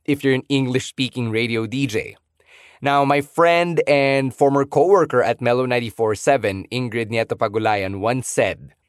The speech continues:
after she left radio, that if she ever missed the feeling of being on the air, she could always just do those song-to-song ad-libs, like X throwing the previous song, then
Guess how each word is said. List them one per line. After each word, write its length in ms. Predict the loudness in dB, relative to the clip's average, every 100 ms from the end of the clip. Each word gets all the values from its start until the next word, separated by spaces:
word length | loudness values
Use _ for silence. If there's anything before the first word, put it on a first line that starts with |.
| _ -2
after 320 | -2 -2 -6
she 180 | -4 -2
left 300 | -2 -2 -2
radio, 340 | -2 -2 -4
that 200 | -4 -6
if 140 | -6 -8
she 200 | -10 -4
ever 260 | -2 0 0
missed 220 | -2 0
the 100 | -4
feeling 580 | -2 -2 0 0 -2 -2
of 260 | -4 -4 -2
being 320 | 2 2 2
on 260 | 2 2 0 -6
the 100 | -6
air, 400 | -2 -2 -4 -6 -12 _ _ _ _
she 180 | -8
could 120 | 0 4
always 360 | 4 4 2
just 240 | -2 -6 0
do 280 | 2 4
those 260 | 4 2 0
song-to-song 720 | 2 2 2 -2 0 0 0 -2
ad-libs, 520 | -2 -2 -6 -8 -8
like 360 | -6 -4 -6 -14 -20 -10 -2
X 320 | -2 -2 0
throwing 260 | 2 4 2
the 80 |
previous 500 | 0 0 0 2 2
song, 460 | 0 4 6 4 2
then 160 | -2